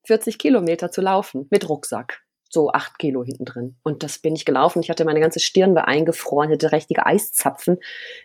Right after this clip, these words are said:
die mir von den Augenbrauen so runterkamen. Und, ähm, die heiße Badewanne im Anschluss war sehr, sehr gut, ja.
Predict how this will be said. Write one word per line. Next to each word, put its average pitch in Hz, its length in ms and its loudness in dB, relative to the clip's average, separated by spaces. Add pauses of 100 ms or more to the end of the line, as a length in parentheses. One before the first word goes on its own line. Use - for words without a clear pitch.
die 175 60 4
mir 165 80 2
von 165 120 8
den - 140 6
Augenbrauen 151 640 6
so 151 100 2
runterkamen. 151 800 2
Und, 143 360 -2
ähm, 135 360 -2 (760)
die 160 80 -6
heiße 147 260 0
Badewanne 139 600 0
im 139 100 -6
Anschluss - 460 -6
war 127 140 -8
sehr, 123 180 0
sehr 117 140 -4
gut, 143 260 -2
ja. 190 220 -4